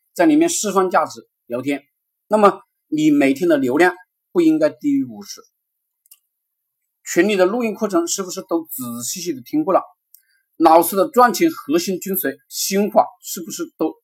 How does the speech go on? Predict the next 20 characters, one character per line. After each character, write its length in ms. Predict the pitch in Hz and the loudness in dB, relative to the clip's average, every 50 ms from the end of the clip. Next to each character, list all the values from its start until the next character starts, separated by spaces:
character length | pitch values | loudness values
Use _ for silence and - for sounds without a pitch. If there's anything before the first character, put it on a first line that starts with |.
| _ | _
了 340 | _ 135 123 113 110 104 104 | _ -6 -4 -2 -2 -2 -4
然 260 | 104 107 110 120 120 | -4 -6 -6 -6 -6
于 60 | 113 113 | -8 -10
心？ 280 | - - 131 127 - _ _ _ _ _ _ _ _ _ _ _ _ _ _ _ - - _ _ | -12 -12 -12 -14 -14 _ _ _ _ _ _ _ _ _ _ _ _ _ _ _ -20 -20 _ _
聚 140 | - 214 190 | -6 -2 6
焦、 200 | 185 196 190 185 190 - _ _ _ _ _ _ _ | 8 8 8 8 4 -2 _ _ _ _ _ _ _
专 200 | - 208 208 196 | 2 4 4 2
注、 240 | 233 233 - - _ _ _ _ _ _ _ _ | 0 -6 -8 -12 _ _ _ _ _ _ _ _
做 100 | - 226 | 0 2
减 220 | 165 160 226 349 | 4 6 6 6
法， 140 | 165 151 - - _ _ _ _ _ _ _ _ _ _ _ | 6 4 2 0 _ _ _ _ _ _ _ _ _ _ _
持 200 | - - - 202 | -6 -4 -2 0
续 280 | - - 240 - - _ _ _ _ _ | 0 0 -2 -4 -10 _ _ _ _ _
干 180 | - 185 175 | 4 4 4
三 180 | 170 - 156 156 | 2 0 0 0
个 80 | 160 170 | 2 2
月 80 | 165 | 0
的 80 | 139 131 | 0 -2
心 220 | - - 143 139 | -2 -2 -2 -2
法、 80 | 127 | -4